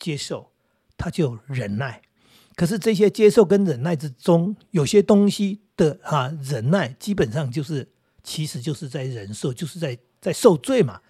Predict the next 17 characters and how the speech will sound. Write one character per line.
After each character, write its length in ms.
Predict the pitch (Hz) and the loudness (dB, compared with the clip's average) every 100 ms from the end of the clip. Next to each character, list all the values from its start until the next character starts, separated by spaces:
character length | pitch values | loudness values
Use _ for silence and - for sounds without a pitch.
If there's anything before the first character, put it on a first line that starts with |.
| _ | _
在 100 | 202 | 2
受 220 | - 165 | 4 2
折 260 | - 117 | 0 -6
磨。 280 | 143 127 104 _ _ _ _ | -4 -6 -10 _ _ _ _
但 140 | 160 | -6
是 80 | 143 | -6
他 160 | - 170 | -6 -6
没 240 | 117 104 | -6 -10
说， 340 | - 139 104 _ _ _ _ - | -10 -12 -12 _ _ _ _ 0
因 120 | 160 | 0
为 80 | 143 | 2
父 160 | 180 | 0
母 140 | 127 110 | -2 -4
亲 200 | - 151 | -6 -6
安 160 | 139 | -4
排 280 | 139 - | -6 -6
了。 80 | - | -16